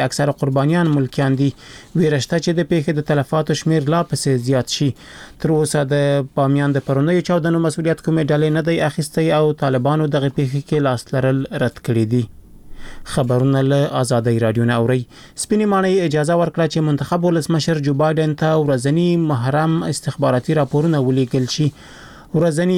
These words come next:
امنیتي راپورونه ولسمشر ته وړاندې کیږي، خو په امریکا کې منتخب ولسمشر هم د دې حق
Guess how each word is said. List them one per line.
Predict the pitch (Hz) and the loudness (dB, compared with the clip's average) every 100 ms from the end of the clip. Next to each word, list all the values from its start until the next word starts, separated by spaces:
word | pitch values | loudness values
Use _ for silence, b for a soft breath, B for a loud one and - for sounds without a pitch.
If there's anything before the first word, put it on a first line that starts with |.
| 196 | 0
امنیتي | 175 160 151 175 | 0 0 0 0
راپورونه | 165 147 160 175 175 | 0 0 0 2 2
ولسمشر | 165 156 - 180 180 | 2 0 -2 -2 -2
ته | 156 | 0
وړاندې | 151 139 135 - | 0 2 0 0
کیږي، | 147 139 | 0 0
خو | - 143 | 0 -2
په | 151 139 | 0 2
امریکا | 143 156 165 | 0 0 -2
کې | 165 160 | 0 0
منتخب | 147 135 120 175 | 0 -2 -2 0
ولسمشر | 165 151 170 165 170 143 | 2 0 0 -2 0 0
هم | 196 | 2
د | 180 | 2
دې | 170 | 0
حق | 156 | 0